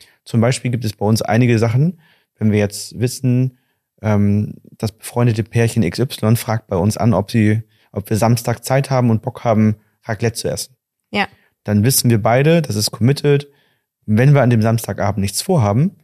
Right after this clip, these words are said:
Speaker 1: und die anfragen und das Raclette ist, dann wissen wir so, das können wir machen, da haben wir Bock drauf. Ja, das, das ist klar.
Speaker 2: Ja.
Speaker 1: Und dadurch braucht man dann nicht noch erst beim anderen nachfragen, wollen wir es wirklich machen und haben wir Lust drauf und haben wir Zeit und so weiter.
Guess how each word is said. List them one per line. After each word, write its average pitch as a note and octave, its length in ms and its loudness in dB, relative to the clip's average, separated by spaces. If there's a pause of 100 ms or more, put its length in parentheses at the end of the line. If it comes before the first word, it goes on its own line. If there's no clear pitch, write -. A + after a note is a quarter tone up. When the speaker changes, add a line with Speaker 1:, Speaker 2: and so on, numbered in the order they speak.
(360)
Speaker 1:
und G#2+ 200 -2
die G#2+ 100 2
anfragen B2 640 0 (240)
und A2 100 -2
das A2 160 0
Raclette A#2 320 -2
ist, A2+ 200 0
dann G#2 140 2
wissen C3 280 2
wir A#2 180 2
so, A2+ 220 2
das A2+ 160 0
können A2+ 140 0
wir G#2+ 40 4
machen, B2+ 160 2
da A2+ 60 2
haben G#2 80 2
wir G#2 80 2
Bock - 80 -20
drauf. D#2+ 320 -10 (1300)
Ja, G2+ 80 -2
das, A2 180 0
das - 200 -16
ist G#2+ 120 -8
klar. - 380 -4 (220)
Speaker 2:
Ja. A3 200 -4
Speaker 1:
Und A2 360 0 (340)
dadurch A#2 300 2
braucht A#2+ 180 2
man A#2 140 4
dann A2+ 100 4
nicht B2 200 2
noch A2 140 -2
erst A2 220 0
beim G#2+ 140 -2
anderen G#2+ 200 2
nachfragen, G#2 680 0
wollen G2+ 120 0
wir G2 60 2
es F#2+ 100 -6
wirklich G2 240 -6
machen A2+ 400 0
und F#2+ 100 -2
haben F#2+ 100 -4
wir F#2 120 -6
Lust B2 300 -2
drauf - 260 -6
und - 100 -10
haben F#2 60 -4
wir F#2 80 -8
Zeit A#2+ 340 -2
und G2+ 140 -2
so G2+ 120 -6
weiter. F#2+ 280 0